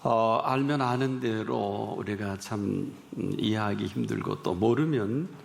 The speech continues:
또 모르는 대로 지나갈 수밖에 없는 이 세대가 아닌가. 아, 그럼에도 불구하고, 아, 우리가 지금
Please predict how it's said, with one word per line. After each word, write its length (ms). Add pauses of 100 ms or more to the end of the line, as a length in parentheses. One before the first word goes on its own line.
(580)
또 180
모르는 640
대로 720
지나갈 560
수밖에 480
없는 640 (240)
이 140
세대가 440
아닌가. 500 (1400)
아, 220
그럼에도 460
불구하고, 840 (460)
아, 240
우리가 280
지금 500